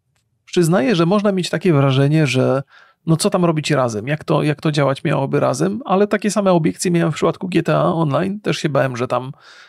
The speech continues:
że tam nie będzie co robić i cały te, ten system i te mechanizmy w G T A Online wydają mi się absurdalne, żeby się chciało to robić razem, ale się chce. Więc zakładam, że, że, że, że Insomniac Games także coś by wymyśliło,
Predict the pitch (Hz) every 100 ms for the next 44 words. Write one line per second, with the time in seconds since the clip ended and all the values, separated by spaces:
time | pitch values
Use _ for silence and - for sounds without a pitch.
0 | _ 143 143 147 151 143 147 143 127 135
1 | 147 - 131 135 139 _ - _ _ 151
2 | 160 156 151 147 - - 160 139 170 165
3 | 151 143 139 139 156 151 139 151 147 143
4 | 147 143 165 147 147 147 147 147 151 143
5 | 143 143 147 135 147 127 - 156 147 139
6 | 139 135 135 - - 143 143 139 147 156
7 | 151 180 190 180 156 - 92 - _ _
8 | _ _ 143 147 151 175 151 - 156 147
9 | 147 139 139 135 139 139 165 147 135 135
10 | 143 139 151 160 151 151 143 139 135 135
11 | - 139 131 131 135 135 127 123 123 120
12 | 101